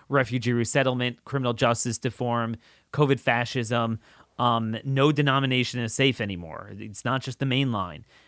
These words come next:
Uh, that's why you need to see what is behind this, who's behind it, and what to do about it.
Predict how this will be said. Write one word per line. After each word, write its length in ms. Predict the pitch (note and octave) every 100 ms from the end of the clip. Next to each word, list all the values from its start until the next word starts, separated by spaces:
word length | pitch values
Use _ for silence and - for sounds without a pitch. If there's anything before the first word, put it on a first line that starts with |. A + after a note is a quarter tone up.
| _ _
Uh, 300 | - G2+ F#2+
that's 360 | G2 A#2 C#3 -
why 120 | C3+
you 160 | C3 B2+
need 200 | B2 A#2+
to 100 | B2
see 300 | - C3+ B2
what 300 | G#2+ A2+ C3+
is 140 | B2+
behind 460 | - B2 G#2+ B2 A#2+
this, 160 | A2+
who's 380 | - - D#3+ D3+
behind 480 | A#2+ A#2+ A#2 A#2 A#2
it, 120 | A#2
and 180 | A2+ G#2+
what 180 | A2+ B2+
to 100 | B2
do 200 | A2+ A#2
about 280 | A2 G#2+
it. 120 | G#2+